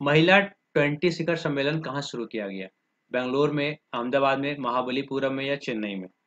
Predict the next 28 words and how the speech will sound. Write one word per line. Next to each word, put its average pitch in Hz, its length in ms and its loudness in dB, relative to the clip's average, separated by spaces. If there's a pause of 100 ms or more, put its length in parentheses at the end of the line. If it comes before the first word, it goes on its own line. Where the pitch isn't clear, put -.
(240)
तो 127 40 -4
इसका 127 180 -4
right 123 240 2
answer 123 200 -8
क्या 120 120 -6
हो 120 60 -6
जाएगा? 131 240 -2
महाबलीपुरम 113 680 -4
में 127 100 -8 (100)
महिला 113 260 -4
ट्वेंटी 123 460 -8
शिखर 117 180 -10
सम्मेलन 110 460 -8
है 107 60 -10
सो 180 200 -6 (360)
आय-, 117 280 0
आयोजित 107 280 -4
किया 98 240 -12
गया। 95 200 -18 (340)
ठीक 127 120 -4
है, 160 120 -6 (360)
चलिए 139 220 -2
next 156 240 -2
question 180 220 -2
देखते 160 240 -2
हैं, 165 160 -4 (320)
मोहन, 165 560 6 (180)
मोहनपुरा 165 800 4